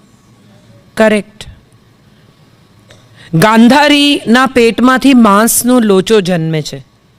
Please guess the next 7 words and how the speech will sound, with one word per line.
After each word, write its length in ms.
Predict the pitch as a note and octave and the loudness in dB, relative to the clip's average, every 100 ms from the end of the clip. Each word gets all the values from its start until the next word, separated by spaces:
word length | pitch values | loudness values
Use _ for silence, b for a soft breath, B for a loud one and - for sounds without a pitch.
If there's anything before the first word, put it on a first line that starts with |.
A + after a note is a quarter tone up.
| _ _ _ _ _ _ _ B B B B | _ _ _ _ _ _ _ B B B B
અને 280 | A3+ B3 C#4+ | -2 0 2
માંસના 680 | C#4 A#3+ C4+ D#4+ - D4+ D#4 | 2 2 2 0 0 0 2
લોચાને 880 | D4+ B3+ A#3 C#4 C4 B3+ B3 B3+ D4 - - - - | 2 0 0 -2 -2 -2 -2 -4 -8 -16 -16 -10 -2
સો 260 | D4+ D#4 | 2 2
ભાગમાં 500 | D4+ C4+ A#3+ A#3 B3 | 2 0 -2 -4 -8
છૂટા 380 | B3 A#3+ G#3 A3 | -8 -10 -4 -4
પાડીને 640 | G#3+ G3 F#3 F#3 G3+ G#3 | -2 -4 -6 -8 -8 -12